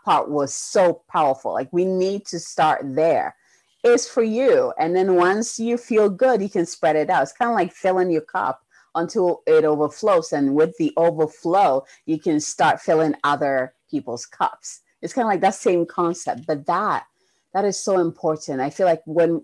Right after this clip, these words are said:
people start to awaken, you know, like, the, the gifts, they s-, immediately jump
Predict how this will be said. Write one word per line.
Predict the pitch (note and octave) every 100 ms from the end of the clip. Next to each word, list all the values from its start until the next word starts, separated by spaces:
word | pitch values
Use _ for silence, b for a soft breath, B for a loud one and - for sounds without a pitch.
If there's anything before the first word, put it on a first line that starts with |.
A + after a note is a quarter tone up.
| -
people | E3+ - D#3
start | D3+ E3 D3+ D3+
to | E3 C#3+ C3+ _ B B
awaken, | D#3+ D3+ D#3+ E3+ E3 G#3 D#3+ C#3+ C#3
you | C#3+
know, | C#3+ C#3
like, | C3 C3+
the, | C#3+ C3 - _ -
the | D3+ C#3+
gifts, | C#3+ F#3 G3 C#3 C3+ -
they | D3+
s-, | - - -
immediately | F#3 F#3+ A#3+ G#3 F#3+ E3 D#3
jump | E3+ D#3+